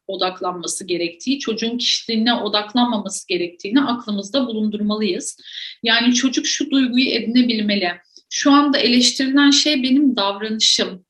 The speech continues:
benim kişiliğim değil. E, evet, ailem bana şu anda,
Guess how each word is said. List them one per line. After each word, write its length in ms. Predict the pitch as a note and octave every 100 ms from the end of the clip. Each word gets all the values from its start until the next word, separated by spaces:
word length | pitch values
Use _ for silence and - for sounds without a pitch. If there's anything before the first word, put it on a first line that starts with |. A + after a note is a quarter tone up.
| -
benim 220 | A3+ B3
kişiliğim 640 | A#3+ - - A3+ C4 B3 A#3+
değil. 340 | A3 G#3 - _ _ - - _ -
E, 40 | F#3 F#3 E3 - - - -
evet, 340 | A#3 D4 D#4 -
ailem 500 | G#3+ G#3+ A#3+ B3+ B3
bana 180 | B3
şu 200 | B3 -
anda, 340 | A#3 A#3 A#3